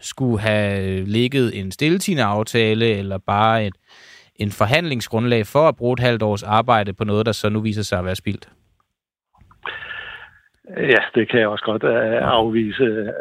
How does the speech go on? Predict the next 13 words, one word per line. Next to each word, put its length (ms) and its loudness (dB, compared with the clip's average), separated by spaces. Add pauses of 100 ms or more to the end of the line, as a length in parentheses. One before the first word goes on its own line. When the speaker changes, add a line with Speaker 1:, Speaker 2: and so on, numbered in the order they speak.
(400)
Speaker 2:
at 60 -12 (180)
der 60 -4
er, 320 2 (220)
øh, 280 -6 (120)
der 60 4
er 260 4 (260)
tale 200 0
om, 220 -2
øh, 200 -6
bevidst, 540 -2
øh, 240 -2
misbrug 480 -2
af 180 2